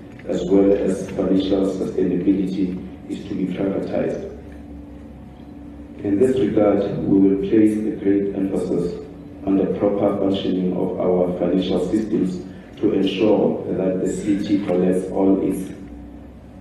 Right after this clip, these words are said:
all that is due to it and meets all its obligations.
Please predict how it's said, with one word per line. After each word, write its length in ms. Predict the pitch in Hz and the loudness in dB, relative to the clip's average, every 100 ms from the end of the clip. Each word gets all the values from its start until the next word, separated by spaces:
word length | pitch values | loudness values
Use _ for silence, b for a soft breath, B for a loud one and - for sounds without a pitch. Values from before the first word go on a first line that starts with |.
| - - - 110 | -18 -18 -10 0
all 200 | 107 101 | 4 4
that 160 | 101 | 4
is 280 | 98 92 90 | 4 2 0
due 380 | - 98 92 90 | 0 2 2 0
to 500 | - 98 90 92 - | -2 0 0 -2 2
it 280 | 104 101 - - - - - - | 2 2 -2 -8 -14 -16 -16 -4
and 340 | 101 98 95 95 | 0 2 2 4
meets 320 | 101 101 - | 4 4 -2
all 280 | 104 95 - | 0 2 4
its 160 | 95 - | 2 0
obligations. 760 | - - - 90 - 120 - | -2 0 2 2 2 -2 -6